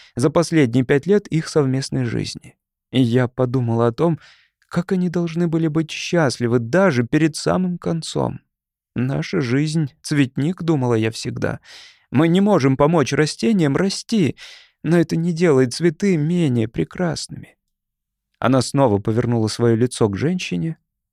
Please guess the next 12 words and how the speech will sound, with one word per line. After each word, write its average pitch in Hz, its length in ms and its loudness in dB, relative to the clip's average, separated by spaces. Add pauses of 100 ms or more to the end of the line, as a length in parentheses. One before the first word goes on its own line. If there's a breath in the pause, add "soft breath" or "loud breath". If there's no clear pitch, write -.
(100)
И 131 100 2
даже 120 320 2
если 113 380 -4
это 110 220 -2
так, — - 400 -8 (260 soft breath)
сказала 107 580 2
она, — 127 380 -2 (340)
даже 123 400 4
если 135 320 0
радость 147 540 2
исчезает 147 720 0
скоро, 190 560 0